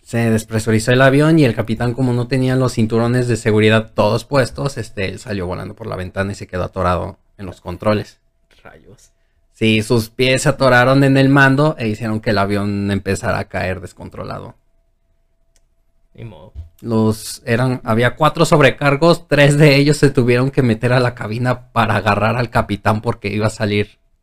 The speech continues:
Speaker 1: por la ventana. El pobre primer oficial perdió todos los papeles, no sabía ni siquiera hacia dónde volaba.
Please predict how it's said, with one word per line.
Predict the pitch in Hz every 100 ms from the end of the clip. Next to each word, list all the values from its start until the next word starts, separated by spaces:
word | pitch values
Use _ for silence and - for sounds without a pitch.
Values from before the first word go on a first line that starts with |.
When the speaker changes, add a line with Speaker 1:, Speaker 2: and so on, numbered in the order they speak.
| -
Speaker 1:
por | 107
la | 107 104
ventana. | 98 95 127 135 139
El | 131
pobre | 127 123 127
primer | 120 113 120
oficial | 120 110 110 110
perdió | 113 117 110
todos | 131 127
los | 123
papeles, | - 110 - 135 139 135
no | 117
sabía | 117 113 110 113
ni | 123
siquiera | 120 - 110
hacia | 120 110
dónde | 104 110
volaba. | 117 107 110 131 196